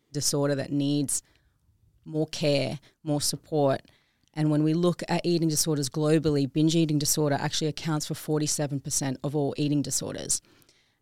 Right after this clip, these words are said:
And it's really difficult to be able to explain that to people that haven't experienced it, because they're like, "Oh, it's gluttony. Oh, just stop eating." And it's like, you don't understand <laughs> how much it impacts someone's life.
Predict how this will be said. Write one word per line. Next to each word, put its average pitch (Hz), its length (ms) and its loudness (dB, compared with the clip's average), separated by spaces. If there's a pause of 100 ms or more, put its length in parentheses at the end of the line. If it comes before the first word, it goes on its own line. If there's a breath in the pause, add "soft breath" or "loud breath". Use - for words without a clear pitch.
And 147 100 0
it's 147 180 -2
really 180 200 2
difficult 165 600 -2
to 170 120 -4
be 156 120 0
able 143 160 -2
to - 80 -4
explain 151 420 -2
that 156 140 -2
to 165 120 -2
people 147 380 -2
that 135 180 -6 (380)
haven't 160 360 0
experienced 151 720 0
it, 139 160 -2
because 156 300 -4
they're 151 120 -2
like, 143 300 0
"Oh, 170 180 2
it's - 160 -6
gluttony. 165 640 0
Oh, 175 260 0
just - 200 -2
stop 165 280 0
eating." 180 400 0
And 156 100 -2
it's 156 200 -6
like, 151 240 -2 (1500)
you 190 120 0
don't 214 180 2
understand 185 640 4
<laughs> 139 120 -4
how 156 160 4
much 151 280 0
it - 140 -4
impacts 131 600 -2
someone's 131 400 -2
life. 123 440 -4